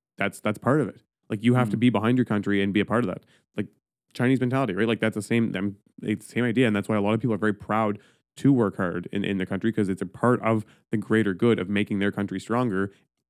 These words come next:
Speaker 1: on a world stage,
Speaker 2: Mm-hmm.
Speaker 1: right? All to go back to, I think that people keep getting fed the,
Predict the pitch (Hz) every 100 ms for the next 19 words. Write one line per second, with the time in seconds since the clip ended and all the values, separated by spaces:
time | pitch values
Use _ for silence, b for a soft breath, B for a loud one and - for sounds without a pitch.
0 | - 123 107 101 90 - 104 - - -
1 | _ _ _ _ 123 113 104 107 _ _
2 | - 147 151 123 117 117 120 - 90 92
3 | 104 _ _ _ _ _ _ _ _ _
4 | _ - 110 135 127 113 98 139 117 110
5 | - 147 123 107 101 - 131 95 90 95
6 | _ _ _ _ _ _ 104 107 101 95
7 | 92 90 87